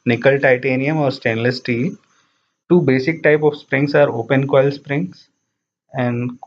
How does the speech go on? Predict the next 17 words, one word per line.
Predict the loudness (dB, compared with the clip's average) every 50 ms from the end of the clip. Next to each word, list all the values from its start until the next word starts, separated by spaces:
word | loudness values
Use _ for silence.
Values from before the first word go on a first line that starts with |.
| -18 -2
closed | 2 2 4 4 2 -2 -2
coil | 0 2 2 2 0
springs. | -4 -6 -6 -6 -6 -6 -8 -10 -8
Here | -2 0 0 2
you | 2 0 0
can | 0 0 0
see | 0 0 0 2
in | 2 2
the | 0 0
picture, | 0 -2 -4 -4 -4 -2 0 0 0 -2 -8 _ _ _ _ _ _ _ _ _ _ _
this | 0 0 2 2
one | 2 2 2 2
is | 2 0
an | 0 -2 -2 -2
open | -2 -2 0 0 0 0 0 2
coil | 2 4 4 2
spring | 0 -4 -8 -8 -8 -6 -6 -8